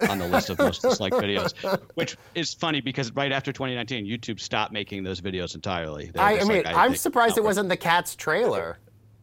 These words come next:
Speaker 1: Uh, <laughs> yeah, there's a, uh, the Cats trailer. That's a good throwback. Uh, it's funny though, right? Because they say that this is intended to stop harassment, and I guess, but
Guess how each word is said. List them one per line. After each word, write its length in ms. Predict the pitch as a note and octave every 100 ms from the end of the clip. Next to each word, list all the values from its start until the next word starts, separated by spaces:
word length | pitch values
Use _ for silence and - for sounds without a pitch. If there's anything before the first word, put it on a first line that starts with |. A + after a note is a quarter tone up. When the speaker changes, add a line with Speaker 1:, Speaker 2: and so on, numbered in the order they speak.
| - _ - - -
Speaker 1:
Uh, 360 | C3 B2+ A2+ D3+ C3+ B2 - -
<laughs> 460 | F#3 - - E3 -
yeah, 180 | D#3+ C3
there's 220 | C3 B2
a, 520 | A#2+ A2+ - - B2 - - G#3+ E3
uh, 260 | - B2 A2+
the 140 | A#2
Cats 320 | A2+ G#2+ F#2 -
trailer. 340 | A2 G2+ G2
That's 220 | G#2+ G2
a 40 | G2
good 200 | G2+ F2+
throwback. 480 | F#2+ F#2+ G2+ F#2 - - - -
Uh, 160 | A#2 -
it's 140 | E3
funny 220 | B3+ C#4
though, 100 | D3+
right? 180 | A#2+ C#3+
Because 220 | D#3 D#3
they 100 | C3+
say 140 | C#3 F3+
that 120 | D3
this 140 | C3 C3
is 100 | -
intended 580 | G#2+ G#2 A#2+ A#2 A2 A2+
to 100 | G2
stop 320 | F#2 G#2 F#2 F#2+
harassment, 520 | F2+ E2+ F2 A#2 A2
and 220 | G2 F2
I 160 | C2+ F2
guess, 300 | G2+ A#2 -
but 260 | - G2+